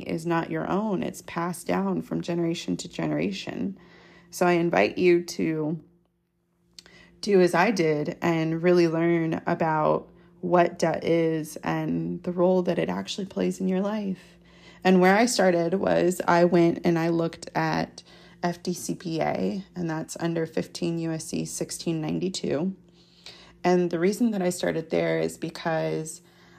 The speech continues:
I was already in the negative. So if you look at positives and negatives as it pertains to energy, and you think of debt as a negative and credit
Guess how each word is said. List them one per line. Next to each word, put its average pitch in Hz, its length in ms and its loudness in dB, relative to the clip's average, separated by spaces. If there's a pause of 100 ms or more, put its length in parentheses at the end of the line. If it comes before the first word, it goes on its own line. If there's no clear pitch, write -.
(160)
I 190 200 6
was 196 200 0
already 170 300 2
in 160 80 -4
the 147 80 -2
negative. - 440 -6
So 160 220 -4
if 165 140 -8
you 175 100 4
look 196 320 2
at 160 420 4
positives 208 800 0
and 180 160 0
negatives 156 600 -2
as 156 240 0
it 156 80 -8
pertains 165 560 -8
to - 180 -10
energy, 156 640 -6 (340)
and 170 160 -2
you 160 80 -4
think 175 280 -4
of 151 200 -6
debt 175 320 2
as 165 240 -2
a 165 60 0
negative 156 680 -2 (100)
and 156 300 -4
credit 165 300 -4